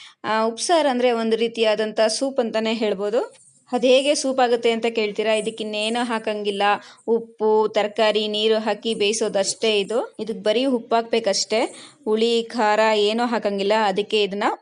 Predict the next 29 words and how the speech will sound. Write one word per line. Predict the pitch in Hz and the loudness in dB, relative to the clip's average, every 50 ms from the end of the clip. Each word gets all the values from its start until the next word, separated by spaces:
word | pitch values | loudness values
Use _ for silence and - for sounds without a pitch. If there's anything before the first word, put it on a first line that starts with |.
| _ - | _ -12
ಉಪ್ಪು | 202 202 - - | -12 -6 -4 -4
ಸಾರು | 247 - 240 202 196 190 196 190 185 | -2 0 0 0 0 0 0 -2 -4
ಅಂತ | 185 - 185 190 247 277 | -6 -6 -6 -4 -4 -2
ಕರೀತಾರೆ. | - 262 196 185 180 180 175 185 233 339 440 - - - - - - _ _ _ - | -2 -2 -4 -4 -4 -4 -2 0 0 -2 -2 -6 -12 -20 -20 -20 -20 _ _ _ -6
ಇದಕ್ | 226 226 277 269 - - | -6 -4 -4 -4 0 0
ಬೇಕಾಗಿರುವಂಥ | 226 220 220 220 214 202 202 208 202 202 202 220 | 0 2 2 2 0 2 2 0 0 0 0 0
ಇಂಗ್ರೀಡಿಯೆಂಟ್ಸ್‌ನ | 214 202 202 208 202 226 226 220 220 208 202 202 202 - 208 202 | 0 0 0 0 0 0 2 2 2 2 0 -2 -4 -6 -4 -4
ನೋಟ್ | 202 196 196 202 202 196 | -2 -2 -2 -2 -2 -4
ಮಾಡ್ಕೊಳ್ಳಿ. | 202 196 190 190 196 196 208 285 453 - - - - - _ _ | -4 -6 -4 -4 -4 -2 -2 -2 -2 -4 -8 -16 -20 -20 _ _
ಒಂದು | - 214 220 262 262 285 | 0 0 2 2 2 2
ಹೀರೆಕಾಯಿನ | 262 240 233 233 226 226 220 208 208 208 208 208 | 2 2 2 2 2 0 0 -2 -2 -2 -4 -4
ಈ | |
ಥರ | 196 202 202 214 | -2 0 0 0
ಮೀಡಿಯಂ | 214 208 208 220 233 233 240 | 0 0 0 0 0 0 -2
ಸೈಜ್‌ನಲ್ಲಿ | 233 220 202 190 180 185 196 202 233 339 508 - - - _ _ _ | -2 -4 -4 -4 -4 -4 -2 0 0 0 -2 -4 -8 -20 _ _ _
ಕಟ್ | - 226 226 226 - | -4 -4 -4 -4 -4
ಮಾಡಿ | 208 208 208 202 | -2 0 0 0
ಇಟ್ಕೊಂಡಿದ್ದೀನಿ. | 190 196 - 196 202 196 185 196 202 262 349 523 - - _ _ _ _ _ _ _ _ _ _ _ _ _ - | -2 -4 -4 -6 -4 -2 -2 -2 -2 -2 -2 -4 -6 -10 _ _ _ _ _ _ _ _ _ _ _ _ _ -10
ಮತ್ತೆ | 214 214 214 208 208 - 214 214 214 214 208 | -6 -6 -6 -4 -4 -2 0 0 0 0 0
ಹಸಿ | - - - - - 214 - - 254 | -2 -4 -4 -6 -4 -4 -2 -2 -2
ತಗಣಿ | - 226 196 202 202 202 202 | -2 -2 -2 -2 -4 -6 -4
ಕಾಳು, | - 196 190 202 - 453 - - - - - - - - - _ - | -2 0 0 2 2 0 0 -4 -10 -20 -20 -20 -20 -20 -20 _ -8
ಆ, | 190 208 214 | -6 -4 -2
ನಮ್ಮನೇಲಿ | 208 202 202 208 233 262 262 262 254 240 | -2 -2 -2 0 0 0 2 2 0 0
ಇದನ್ನ | 240 202 233 226 220 220 220 220 220 | 0 -2 -2 -2 -2 0 0 -2 0
ತಗಣಿ | 220 226 208 196 208 214 208 | 0 0 -2 -2 -2 -4 -2
ಕಾಳು | 233 220 214 | 0 0 0
ಅಂತಾನೆ | 208 208 208 214 208 214 208 | 0 -2 -2 -4 -4 -4 -2
ಕರೆಯೋದು. | 214 202 185 185 190 190 190 254 415 508 - | -2 -2 -2 0 -2 -2 0 -2 -2 -4 -6